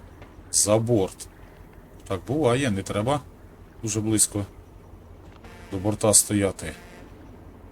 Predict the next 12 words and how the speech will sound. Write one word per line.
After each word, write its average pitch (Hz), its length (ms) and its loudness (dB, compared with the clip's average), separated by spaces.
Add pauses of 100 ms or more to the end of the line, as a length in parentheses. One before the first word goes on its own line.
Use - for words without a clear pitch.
(1040)
Можна - 300 -12 (640)
на 98 60 -12
кожурці 107 520 -4
банана 101 400 -2
поскользнутися. 92 1000 0 (360)
Так. - 300 -2 (1400)
Ось 101 220 -2
далі, 98 260 0
ось 90 180 -2
тут - 220 -8
є 92 60 -4
курець. 117 580 4